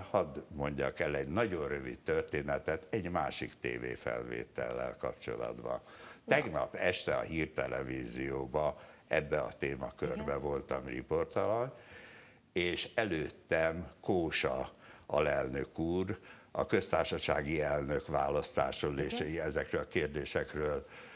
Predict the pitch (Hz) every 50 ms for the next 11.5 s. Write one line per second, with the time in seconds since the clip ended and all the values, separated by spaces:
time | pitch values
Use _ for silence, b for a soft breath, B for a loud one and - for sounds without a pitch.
0 | B B B B B - - 67 76 78 76 71 67 71 78 85 85 101 104 113
1 | - - - 117 113 107 135 135 143 147 - - - - 92 85 82 - 92 85
2 | 95 92 - - 92 85 - 131 131 147 123 80 - - - - 85 73 69 71
3 | 73 73 69 71 - 78 67 65 - 69 67 73 73 73 - - - 98 98 101
4 | 107 117 131 139 151 143 B B B B B B B B - 107 - - 85 78
5 | 82 95 98 - - 92 80 78 78 76 - - - - - 90 78 73 69 69
6 | 73 71 73 73 73 - - 76 71 71 71 73 73 76 78 73 - 78 69 62
7 | 67 65 62 65 - - - 87 82 80 87 95 95 92 98 101 101 98 98 92
8 | - - 78 - - 85 71 69 107 113 107 - - - 71 67 60 64 - B
9 | B B B B B - 92 98 - 104 90 - - - 151 147 123 110 95 87
10 | 80 87 82 - - 80 87 90 87 85 80 80 80 78 73 - 90 80 - -
11 | 80 82 82 73 - 76 73 78 78 -